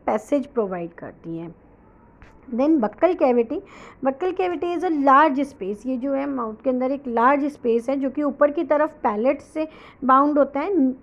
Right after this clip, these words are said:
और below by the throat, थ्रोट से होता है नीचे, and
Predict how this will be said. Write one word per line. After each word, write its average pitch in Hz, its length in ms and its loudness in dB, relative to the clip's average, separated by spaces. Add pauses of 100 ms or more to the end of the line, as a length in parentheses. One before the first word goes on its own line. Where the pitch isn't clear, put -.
(180)
और 233 220 2 (220)
below 277 260 2
by 311 100 6 (100)
the 277 80 2 (100)
throat, 277 480 2 (540)
थ्रोट 233 260 -2
से - 160 -6
होता 294 220 -2
है 302 60 -6
नीचे, 294 320 -6 (480)
and 330 220 0